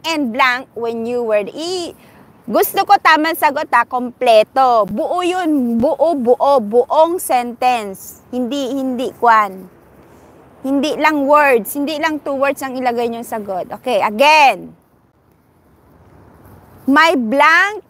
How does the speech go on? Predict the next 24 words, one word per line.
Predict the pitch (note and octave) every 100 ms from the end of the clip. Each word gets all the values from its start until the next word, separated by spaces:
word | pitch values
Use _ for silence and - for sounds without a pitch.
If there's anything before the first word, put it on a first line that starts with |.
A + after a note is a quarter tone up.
| -
and | E4+ F4+ B3+
blank | C4 B3+ A#3+ B3 C4 - A#3+
are | C#4 D4
relaxed | F4+ D#4+ B3 A#3 B3 - -
when | A3 A3 A3+
you | G#3+ B3 B3+
were | A3 G3
there." | F3+ G#3 G#3 F#3 D#3+ E3+ - _ _ _ _ _ _ _ _ _ _ _ - - - - -
Okay? | B3+ - D#4+ E4+ F#4 F#4 - -
Buuin | - B3+ F#4+ G4+ F#4+ G#4 G#4
niyo | A4
yun. | G#4+ G#4+ G4 F4+
Pati | F#4+ F4+ G4+ G4+
yung |
sinabi | G#4 F4+ F4 C#4+ F4+
ko, | D#4 D4+
ila-, | C#4+ B3 C4
isama | D4+ D4 C#4 C#4+
niyo | C#4 C#4+
yun. | D#4 D#4 C4 G#3+ - _ _ - - -
Ano | B3 C4
sabi | C4 A#3+ B3 A#3+
ni | A#3 A3+
Kwan? | G#3+ A3 A#3 C4+